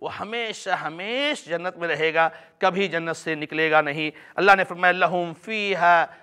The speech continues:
दारुल खुल्द", उनके लिए उसमें दारुल खुल्द है। सूरह हामीम सद्दा आयत नंबर अट्ठाईस। इसी तरीके से जन्नत का नौवां नाम है दारुल मुकामा। दारुल मुकामा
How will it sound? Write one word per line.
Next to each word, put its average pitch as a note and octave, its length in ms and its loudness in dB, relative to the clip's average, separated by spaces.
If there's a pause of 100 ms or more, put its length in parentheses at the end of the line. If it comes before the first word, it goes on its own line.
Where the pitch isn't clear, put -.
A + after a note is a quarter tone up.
(120)
दारुल E3+ 680 6
खुल्द", G#3 640 -2 (260)
उनके F3+ 420 -2
लिए E3 220 0
उसमें D#3+ 540 -6 (260)
दारुल F3 320 8
खुल्द A3+ 320 2
है। F#3 480 2
सूरह F3+ 240 2
हामीम E3+ 480 2
सद्दा D#3+ 440 2
आयत E3 320 4
नंबर D#3 160 -2
अट्ठाईस। D3+ 540 2 (280)
इसी B3+ 180 -4
तरीके C4+ 300 -4
से C4 140 0
जन्नत A3 380 -2
का A3+ 300 4 (280)
नौवां G#3+ 460 6
नाम G#3+ 240 4
है G3 200 0
दारुल F#3+ 360 8
मुकामा। F3 520 2 (540)
दारुल A#3 260 8
मुकामा A3 560 2